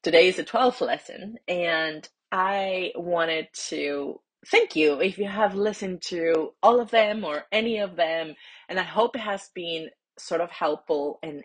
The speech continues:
any way that you may have gathered some bits of wisdoms along the way, and that, you know, my, <laughs> my daughter has taught you something, <laughs> if not me. <laughs> So let's jump into today's lesson.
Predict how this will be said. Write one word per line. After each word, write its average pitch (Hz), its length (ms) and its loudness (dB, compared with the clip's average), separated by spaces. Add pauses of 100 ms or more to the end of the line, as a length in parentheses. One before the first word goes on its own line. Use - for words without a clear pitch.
any 160 340 -6
way 131 580 2 (120)
that 151 300 -2
you 156 240 -4
may 156 260 -2
have 156 380 -2 (400)
gathered 214 380 8
some 175 520 -6 (560)
bits 214 240 2
of 214 160 -4
wisdoms 160 560 -4
along 156 340 -4
the 160 120 0
way, 143 440 -4
and 165 280 -8
that, 151 300 -4 (180)
you 185 160 -12
know, 143 220 -4
my, 190 280 -2
<laughs> - 100 -14
my 180 300 4
daughter 175 460 8
has - 160 -2
taught - 320 0
you 165 80 -4
something, 151 500 -6 (280)
<laughs> - 40 -12 (240)
if - 180 2
not 185 280 0
me. 147 360 -10
<laughs> - 60 -14 (1400)
So 226 380 2
let's - 260 -4
jump 214 340 2
into 190 360 -6
today's 143 580 -6
lesson. 147 520 -6